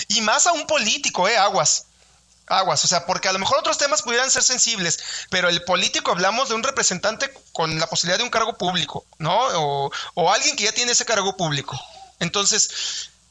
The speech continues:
ahí ya tenemos ese, ese, ese, digamos, punto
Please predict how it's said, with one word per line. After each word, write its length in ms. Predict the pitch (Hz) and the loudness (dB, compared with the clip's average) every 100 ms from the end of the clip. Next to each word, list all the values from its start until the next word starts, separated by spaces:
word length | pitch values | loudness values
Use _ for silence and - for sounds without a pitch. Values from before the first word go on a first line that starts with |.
| _ - | _ 0
ahí 160 | 226 285 | 2 2
ya 80 | |
tenemos 400 | 302 285 277 277 | 0 0 2 2
ese, 420 | 277 269 269 - 226 | 4 4 2 0 2
ese, 1000 | - 262 247 226 202 185 175 175 175 - | 2 4 2 2 2 0 0 0 -2 -2
ese, 300 | 214 202 240 | 0 0 0
digamos, 1400 | 190 190 208 220 214 185 170 160 156 151 147 143 - - _ _ _ _ _ - - | 0 0 2 2 2 2 2 2 2 2 0 -2 -4 -6 _ _ _ _ _ -14 -10
punto 480 | - 254 233 226 262 | -4 -2 0 -2 -2